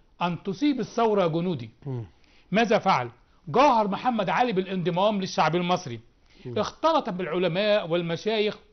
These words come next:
Speaker 1: وبالشعب الساخط على حكم البرديسي. تعهد محمد علي بأن هو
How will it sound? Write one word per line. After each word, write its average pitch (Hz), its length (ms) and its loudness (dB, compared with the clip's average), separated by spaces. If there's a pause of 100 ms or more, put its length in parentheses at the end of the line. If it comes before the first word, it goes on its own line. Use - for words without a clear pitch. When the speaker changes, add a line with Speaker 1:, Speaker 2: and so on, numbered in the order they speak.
Speaker 1:
وبالشعب 165 600 0
الساخط 226 460 -4
على 196 280 0 (220)
حكم 247 300 0
البرديسي. 135 580 -4 (760)
تعهد 220 520 2
محمد 196 400 -2
علي 220 320 0 (800)
بأن 185 920 -4
هو 190 340 6